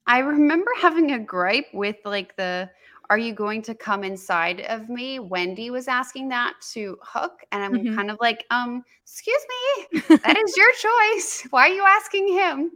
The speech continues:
Speaker 1: Which is a really weird note to write down, but it, they give us more than, um, the Hades and Persephone book that we just
Speaker 2: Yes.
Speaker 1: read.
Speaker 2: It was a middle ground. So it wasn't, like, super, super graphic or very long. It was, I felt like it was a,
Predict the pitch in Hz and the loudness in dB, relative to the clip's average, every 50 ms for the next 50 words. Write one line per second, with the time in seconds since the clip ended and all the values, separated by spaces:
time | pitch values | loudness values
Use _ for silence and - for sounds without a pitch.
0 | - - 247 285 - 302 285 - 302 240 226 247 262 277 302 254 254 247 262 233 | -10 -10 -8 -8 -6 -8 -8 -8 -8 -6 -2 0 0 0 0 -2 -2 -2 -2 -2
1 | 214 226 220 190 185 190 - - - - 202 - 160 160 165 170 - - 175 156 | -4 -4 -2 -2 -2 -2 -4 -6 -10 -12 -10 -8 -8 -8 -8 -8 -6 -4 -4 -2
2 | 151 151 165 165 190 - _ 233 214 - 220 233 220 208 247 233 220 247 262 269 | -2 -2 -4 -6 -8 -8 _ -6 -4 -4 -4 -4 -6 -6 -8 -8 -8 -8 -10 -6
3 | 247 269 269 277 269 - 269 247 240 233 233 226 226 226 226 226 220 202 214 208 | -4 -4 -4 -4 -4 -4 -4 -4 -4 -4 -4 -4 -4 -2 -4 -4 -6 -6 -6 -6
4 | 196 190 190 190 190 - - - 202 196 190 185 185 185 190 202 - _ _ _ | -4 -4 -4 -6 -8 -8 -8 -6 -4 -4 -2 -4 -4 -6 -8 -12 -14 _ _ _
5 | _ _ _ _ _ _ _ _ _ _ _ - 220 214 220 254 240 226 240 240 | _ _ _ _ _ _ _ _ _ _ _ -10 -8 -6 -4 -4 -4 -2 -4 -4
6 | 220 226 214 - 220 214 - - 220 214 - - 190 170 165 160 - - - - | -4 -6 -6 -8 -10 -6 -2 0 0 0 0 -2 -4 -4 -4 -4 -6 -6 -8 -8
7 | - - 208 202 233 226 208 180 180 202 - - - - - - - - - - | -8 -6 -4 -2 0 2 2 2 0 -2 -8 -14 -18 -18 -16 -16 -16 -16 -18 -20
8 | _ _ 277 302 330 392 370 466 415 330 302 302 294 247 226 220 208 185 156 165 | _ _ -2 0 0 0 0 0 0 2 4 4 4 4 4 2 0 0 0 -2
9 | 202 196 - 240 247 262 240 262 302 339 320 381 339 277 262 233 - - - - | -6 -8 -4 -2 0 0 0 0 0 -2 0 -2 -4 -4 -4 -4 -6 -8 -10 -6
10 | - 254 262 - 285 285 269 - 302 277 - 277 277 240 - 254 254 262 277 - | -4 -4 -4 -2 -2 -4 -2 -2 -6 -4 -2 -4 -4 -2 2 2 2 2 2 -2
11 | - 294 277 - - - 226 226 233 226 220 208 202 190 202 202 214 233 240 226 | -4 -6 -6 -6 -8 -6 -4 -4 -2 -2 -2 -4 -4 -2 -2 0 0 0 -2 -2
12 | 196 185 175 175 190 214 254 302 339 349 - - 254 269 285 330 381 359 320 - | -2 0 0 0 2 0 0 0 -2 -4 -2 -2 -2 -2 0 -2 -4 -6 -6 -10
13 | - _ - 269 285 - 320 330 339 294 311 269 269 240 240 220 | -10 _ -4 -2 0 2 2 2 2 2 0 -2 -2 -2 -4 -6